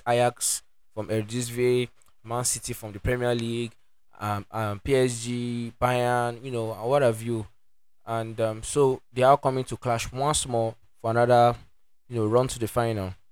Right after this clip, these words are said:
So this show, the Clash of the Champions, we're talking about, um, U C L Fantasy.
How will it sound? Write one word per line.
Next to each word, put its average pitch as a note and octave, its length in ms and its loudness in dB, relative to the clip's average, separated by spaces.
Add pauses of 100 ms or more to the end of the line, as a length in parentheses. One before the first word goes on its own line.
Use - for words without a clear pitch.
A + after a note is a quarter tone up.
(600)
So B2+ 300 2
this D3+ 160 -2
show, A#2+ 300 2
the A2+ 100 -4
Clash C3 220 -4
of A#2 100 -8
the A2 80 -6 (260)
Champions, C3+ 520 -2 (360)
we're C3+ 80 0
talking F#3 220 4
about, C3+ 320 8
um, A2+ 240 2
U B2+ 80 -4
C C#3 140 2
L B2+ 80 6
Fantasy. B2 600 -6